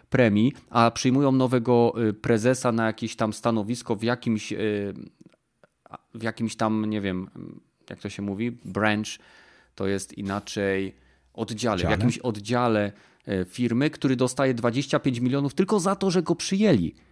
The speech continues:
Speaker 1: Czujecie, że idziecie do pracy, was przyjmują i za to, że chcieliście przyjść do tej pracy, dostajecie pieniądze? To chyba na odwrót działa. Przychodzisz do pracy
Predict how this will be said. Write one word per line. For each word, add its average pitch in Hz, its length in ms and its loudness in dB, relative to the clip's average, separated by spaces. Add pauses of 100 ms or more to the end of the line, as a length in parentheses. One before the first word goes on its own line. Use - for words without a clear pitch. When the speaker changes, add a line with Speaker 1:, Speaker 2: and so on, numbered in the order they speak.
(460)
Speaker 1:
Czujecie, 180 380 4
że 170 120 4
idziecie 147 320 2
do 131 100 4
pracy, 127 440 2
was 135 180 0
przyjmują 135 500 2
i 131 100 -4
za 131 140 0
to, 127 140 -2
że 120 120 0
chcieliście 123 460 -2
przyjść 117 200 -2
do 120 80 2
tej 113 140 2
pracy, 117 260 0
dostajecie 107 420 0
pieniądze? 98 520 0
To 120 100 0
chyba 113 180 2
na 156 100 6
odwrót 110 280 2
działa. 90 200 -2
Przychodzisz 110 360 0
do 113 100 2
pracy 120 260 0